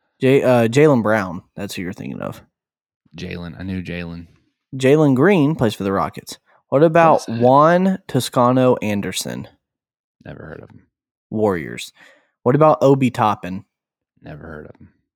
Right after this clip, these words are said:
Speaker 1: Knicks. All right. So
Speaker 2: Well, you
Speaker 1: these
Speaker 2: know
Speaker 1: four
Speaker 2: how I feel about
Speaker 1: guys.
Speaker 2: the Knicks.
Speaker 1: Yeah,
Speaker 2: So
Speaker 1: so you're
Speaker 2: don't.
Speaker 1: definitely not voting for Obi Toppin
Speaker 2: Nope.
Speaker 1: to win. Obi Toppin, though, he's honestly one of my favorites going in. Do I think he'll win it?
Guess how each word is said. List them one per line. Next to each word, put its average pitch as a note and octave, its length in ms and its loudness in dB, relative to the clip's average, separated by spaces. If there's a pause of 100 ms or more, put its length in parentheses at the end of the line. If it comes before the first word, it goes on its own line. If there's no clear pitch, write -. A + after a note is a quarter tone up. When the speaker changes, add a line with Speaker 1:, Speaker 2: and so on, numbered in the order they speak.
(120)
Speaker 1:
Knicks. - 640 -6 (300)
All F#2+ 80 -10
right. F#2+ 300 -4 (500)
So B2+ 280 2
Speaker 2:
Well, A2+ 80 -2
you A#2 120 -6
Speaker 1:
these D3 200 2
Speaker 2:
know C#3+ 60 -6
Speaker 1:
four E3+ 180 4
Speaker 2:
how - 20 0
I - 20 0
feel C3+ 80 4
about B2 100 4
Speaker 1:
guys. A#2+ 240 2
Speaker 2:
the C2+ 80 -14 (1000)
Knicks. A#2 100 -2
Speaker 1:
Yeah, G#2 240 0
Speaker 2:
So - 140 -2
Speaker 1:
so A#2+ 60 4
you're C3 100 4
Speaker 2:
don't. C3 80 2
Speaker 1:
definitely D3+ 340 6
not A2 260 4
voting A2+ 240 2
for A#2 140 0
Obi G#2 160 0
Toppin G#2 300 0
Speaker 2:
Nope. G#2+ 100 0
Speaker 1:
to F#2+ 60 -8
win. F#2 260 -8 (1080)
Obi D4 320 8
Toppin, F#3 420 4
though, F#3+ 260 6 (340)
he's D#4+ 480 2
honestly G3 460 4
one D#3+ 160 4
of D3+ 60 2
my B2+ 120 4
favorites C3 440 2
going B2 240 2
in. A#2+ 200 0 (260)
Do D3+ 120 4
I E3 100 8
think G3 200 2
he'll D#3+ 200 6
win C3 220 4
it? - 180 0